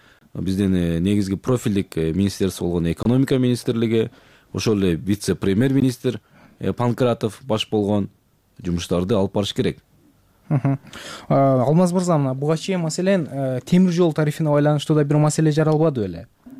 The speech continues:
Speaker 2: Андан, андан соң, э, ветеринардык, э, көзөмөл алынбай турат, буга чейин убада кылынды. Мына эми мындан ары дагы ушул сыяктуу эске алынбай калган маселелер чыга берет деген, э,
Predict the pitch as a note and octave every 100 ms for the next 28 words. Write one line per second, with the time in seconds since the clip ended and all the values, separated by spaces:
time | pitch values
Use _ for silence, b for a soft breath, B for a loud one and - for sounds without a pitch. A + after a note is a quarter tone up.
0 | B B B - B2+ D#3 D#3 C3 D3 E3
1 | E3 - F#3 E3+ D3+ C#3 C3+ D#3 F#3 E3+
2 | E3+ D#3+ - _ - C#3+ C3+ C3 C3 C#3+
3 | E3 F#3 F3 D3 D3+ E3+ D#3 C#3 B2+ A#2+
4 | C#3 C#3 C#3+ C3 C3 D3 D3 C3 B2 A2+
5 | G#2+ G2 F#2+ B B B B - E3 E3+
6 | F#3+ G3+ E3+ G3 G3+ A#3+ A#3+ A#3 A3+ G#3+
7 | - A3+ A3+ G#3+ - F3+ F#3+ - G3 F#3
8 | F3+ F3 E3+ F3 F3 - F3+ E3+ - F3
9 | F3 F3+ F3+ F3+ E3 E3 D#3 D#3+ C#3+ C3
10 | C3+ C3+